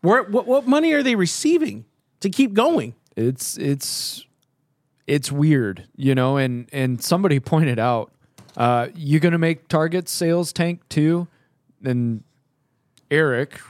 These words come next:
Speaker 2: replied, "Yes, yes, I will make sales tank." Of course, Eric's trying to be, like,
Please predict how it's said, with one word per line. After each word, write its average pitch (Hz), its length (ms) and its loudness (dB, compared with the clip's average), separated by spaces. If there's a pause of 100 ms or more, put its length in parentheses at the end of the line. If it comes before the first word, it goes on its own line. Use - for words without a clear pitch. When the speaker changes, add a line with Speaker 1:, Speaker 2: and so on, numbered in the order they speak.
Speaker 2:
replied, 123 540 0
"Yes, 143 400 -2
yes, 127 260 -2
I 139 100 0
will 127 220 0
make 117 240 -6
sales 110 340 -4
tank." 98 280 -8
Of 147 220 -6
course, 202 340 0 (840)
Eric's 143 320 0
trying 123 240 -6
to 117 60 -8
be, 113 180 -2
like, 98 360 -8